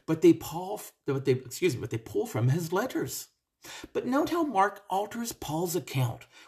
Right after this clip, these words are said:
where Paul only knows of Jesus taking these objects and requesting those hearing to repeat the ritual to establish communion with him. Mark turns it into an entire narrative scene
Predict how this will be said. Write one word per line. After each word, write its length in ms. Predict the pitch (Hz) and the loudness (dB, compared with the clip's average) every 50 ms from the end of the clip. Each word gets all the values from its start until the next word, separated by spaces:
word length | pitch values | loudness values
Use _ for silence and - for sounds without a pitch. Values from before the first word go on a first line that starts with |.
| _ | _
where 140 | - 170 170 | 2 2 2
Paul 400 | 170 - - 240 277 339 403 349 | 2 0 -2 0 0 2 2 2
only 160 | 233 175 147 | 2 2 4
knows 260 | 131 120 117 117 113 120 | 4 4 4 4 2 0
of 120 | 110 110 | -2 -2
Jesus 400 | 107 107 127 139 117 127 117 - | 0 2 2 2 2 2 -2 -2
taking 400 | - - 135 131 131 135 123 120 | -2 0 0 0 2 2 2 2
these 240 | 113 117 113 113 - - - - - - _ | 4 2 0 0 -4 -10 -16 -20 -20 -18 _
objects 600 | - 131 135 143 135 123 110 131 143 151 - - 143 | -6 -2 0 0 2 4 4 4 2 2 0 0 0
and 220 | 123 123 131 123 | 2 2 2 2
requesting 580 | 110 120 117 - - 143 135 - - 127 127 123 | 2 0 0 -2 -2 -4 -2 0 0 2 2 4
those 220 | 113 110 107 - | 4 2 0 -2
hearing 340 | - - 180 175 160 147 131 | -2 0 2 2 2 2 2
to 160 | - 123 113 - - - - | 0 -2 -2 -2 -6 -8 0
repeat 400 | - 139 139 139 - 185 196 - | 2 2 2 2 2 -2 -2 2
the 100 | - 139 | 2 2
ritual 480 | 120 127 180 277 - - - 147 143 135 | 2 4 2 0 0 -2 -2 0 0 0
to 160 | 131 - 127 113 | 2 2 2 2
establish 440 | 117 - - 180 175 156 143 131 | 2 0 0 0 2 2 2 0
communion 520 | - - 123 123 143 220 294 330 349 294 170 | 0 -2 -2 0 2 4 4 4 6 6 4
with 160 | 120 101 - | 4 2 2
him. 280 | 123 110 110 127 151 - - - - - - - _ - | 0 -2 -2 -2 -4 -6 -14 -20 -20 -20 -20 -20 _ -12
Mark 360 | 185 196 233 277 311 - - | -6 -4 -2 -2 -4 -6 -8
turns 320 | - 240 233 240 240 233 | -6 -4 -4 -2 -2 -2
it 140 | 269 277 - | -4 -4 -4
into 260 | 247 233 233 - 233 | -6 -6 -6 -4 -4
an 80 | 233 214 | 0 2
entire 800 | 180 151 131 - - - - - 220 247 254 262 277 269 269 269 - - - _ _ | 2 2 2 0 -4 -8 -6 -2 -2 -2 0 0 -2 -2 -4 -6 -8 -18 -20 _ _
narrative 440 | - 170 202 226 226 226 220 233 214 | -4 -4 -2 -2 -4 -4 -4 -4 -4
scene 600 | - - - - - 170 127 113 113 131 160 165 | -2 -2 -2 0 2 4 4 4 4 2 0 -2